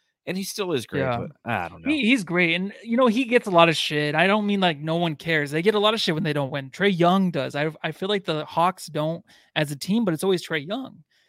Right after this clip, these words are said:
Speaker 2: So I think the race for the championship is on, basically between him and Doncic, 'cause I think that's just still a thing. I think the
Speaker 1: Oh,
Speaker 2: reason,
Speaker 1: it will
Speaker 2: like,
Speaker 1: be.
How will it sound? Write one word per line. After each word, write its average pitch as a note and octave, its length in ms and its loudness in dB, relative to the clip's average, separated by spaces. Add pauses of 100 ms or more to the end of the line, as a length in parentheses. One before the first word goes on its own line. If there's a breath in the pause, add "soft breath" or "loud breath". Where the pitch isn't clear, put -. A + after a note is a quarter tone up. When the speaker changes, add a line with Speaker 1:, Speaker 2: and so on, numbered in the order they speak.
(160)
Speaker 2:
So F3 120 0
I F3 80 6
think A3 220 -2
the G3 100 -2
race D#3+ 320 2
for G#3 80 0
the E3+ 80 0
championship F#3 600 -4
is C#3 120 -6
on, F3 340 -4
basically F3 440 -8
between D3+ 300 -10
him D#3+ 180 -2
and D3+ 140 -6
Doncic, D#3+ 440 -6
'cause F3+ 120 -4
I F#3+ 80 0
think B3+ 180 -4
that's B3+ 140 2
just - 240 -8
still F#3+ 240 0
a C3+ 80 -2
thing. C#3 320 -2
I D3+ 80 -2
think F#3 160 -2
the E3 60 -4
Speaker 1:
Oh, D3+ 40 -8
Speaker 2:
reason, G#3+ 280 8
Speaker 1:
it F#3 60 6
will G#3+ 120 6
Speaker 2:
like, B3 100 4
Speaker 1:
be. G#2+ 180 -2